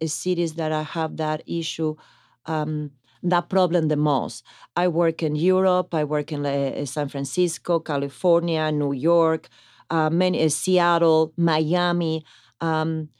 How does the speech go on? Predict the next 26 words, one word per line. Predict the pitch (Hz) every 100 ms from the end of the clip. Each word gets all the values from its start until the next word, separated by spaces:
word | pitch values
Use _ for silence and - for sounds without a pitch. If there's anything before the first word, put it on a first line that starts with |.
| _ _ -
Latin | 175 165 180
America. | 165 170 165 165 165 170 160 156 _ _ -
But | 175 165
the, | 175 170 -
uh, | 175 165 160 -
turnover | 220 226 220 185 190 185 240 254 269 -
of | 214 208
this | 208 226
city | - 226 220 226 220
and | 190 185
the | 170
speed | - - - 226 226
of | - 196
the | 202
city, | 190 - 202 190 196 196 - _ -
the | 185
competition, | - 175 185 180 214 220 202 - 190 196 -
uh, | 175 170 170
of, | 180 170 - _ _ _ _ _ -
uh, | 175 -
people | 220 - 196
that | 185 175
work | 175 180 175
in | 175
the | 165
union, | 165 185 196 196 180 175 180